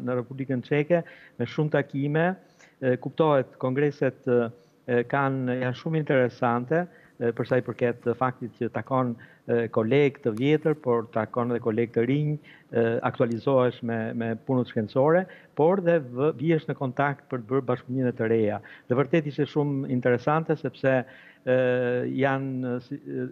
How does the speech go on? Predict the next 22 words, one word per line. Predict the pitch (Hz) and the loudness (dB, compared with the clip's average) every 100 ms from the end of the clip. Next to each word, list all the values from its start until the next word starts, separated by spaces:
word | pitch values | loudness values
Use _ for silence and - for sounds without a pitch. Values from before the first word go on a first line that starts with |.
| 135 | -8
si | 139 | -10
të | - | -4
themi, | 151 143 143 127 - - - | 0 2 2 0 -2 -14 -4
ato | 127 135 127 | 0 0 0
pikat | 156 143 | 0 0
e | 131 | 0
para | 147 147 143 127 - | 0 0 0 -2 -2
të, | 123 117 | -4 -2
të, | 123 120 117 120 120 127 123 120 123 | -2 -2 -2 -6 -6 -4 -4 -6 -2
të, | 120 120 | -2 0
të | 113 | -2
fillimit | - 123 139 131 120 | 0 2 4 4 2
të | 117 | 0
kontakteve | 120 127 123 127 113 | 0 0 0 0 0
të | 113 110 | 0 2
reja | 135 139 | 2 2
me | 131 107 | 0 -2
disa | 117 | -2
grupe | 107 117 117 | -2 -2 -2
të | 113 107 | 0 2
reja | 127 131 127 | 4 4 2
që, | 113 | -2